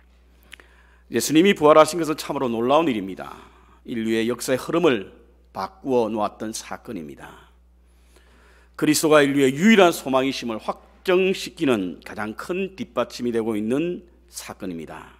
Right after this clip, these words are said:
뿐만 아니라 우리 개인적으로는 부활에 대한 소망을 갖고, 어, 영혼에 대한 확신을 갖게 해주었고, 동시에 살아있는 믿음으로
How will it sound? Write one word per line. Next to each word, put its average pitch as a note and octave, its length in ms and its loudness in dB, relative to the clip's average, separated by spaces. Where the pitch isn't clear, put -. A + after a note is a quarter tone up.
뿐만 A2 220 -2
아니라 G2+ 520 0
우리 F3 560 0
개인적으로는 D#3 1120 2
부활에 B2 340 2
대한 A2+ 200 -4
소망을 A#2 480 -6
갖고, A2 720 -8
어, D2 180 -16
영혼에 G2 300 -6
대한 G2+ 180 -8
확신을 D3 460 -8
갖게 B2 300 -2
해주었고, G2+ 680 -12
동시에 G2+ 400 -6
살아있는 B2 520 -2
믿음으로 C3+ 640 -4